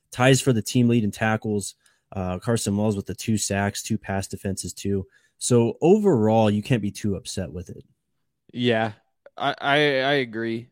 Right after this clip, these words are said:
Speaker 2: They're just a roller coaster, which I guess when you're playing a lot of young guys, maybe it's what you expect. And if, you know, you got a guy li-, like Jack Lamb, who do, I think he might have played three years at Notre Dame.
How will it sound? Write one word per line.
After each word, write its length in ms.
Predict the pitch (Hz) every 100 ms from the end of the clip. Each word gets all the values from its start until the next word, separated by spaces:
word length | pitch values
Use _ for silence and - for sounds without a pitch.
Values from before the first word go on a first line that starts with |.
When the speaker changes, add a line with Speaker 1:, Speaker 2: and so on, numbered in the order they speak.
| -
Speaker 2:
They're 140 | 135
just 160 | 165 - _ _ -
a 80 | 143
roller 340 | 135 147 170
coaster, 460 | - 117 110 110 123
which 180 | 180 294
I 60 | 277
guess 340 | 247 262 -
when 140 | 214 208
you're 120 | 196
playing 360 | - 175 185
a 60 | 180
lot 240 | 120 123 147
of 80 |
young 260 | 123 135 131
guys, 560 | 117 156 131 117 - - _ _ _ _ _
maybe 260 | 123 143 151
it's 140 | 139
what 180 | 147 135
you 100 | 143
expect. 540 | 127 - 117 101 - -
And 140 | 127
if, 200 | 135 - _ _ _ _
you 100 | 135
know, 80 | 160
you 100 | 160
got 160 | 156 156
a 20 |
guy 300 | 143 147 165
li-, 160 | 160 143
like 260 | 139 139
Jack 360 | 120 135 139 131
Lamb, 400 | 131 127 110 110 _ _ _ -
who 540 | 135 131 127 123 113 - _ _ _ _
do, 160 | - 185 -
I 80 | -
think 160 | 254
he 100 | 339
might 180 | 160 175
have 100 | 202
played 280 | 196 170 127 - _
three 260 | 131 120 131
years 520 | 180 147 117 139 165
at 80 | 147
Notre 300 | 117 131 135
Dame. 480 | 113 113 120 139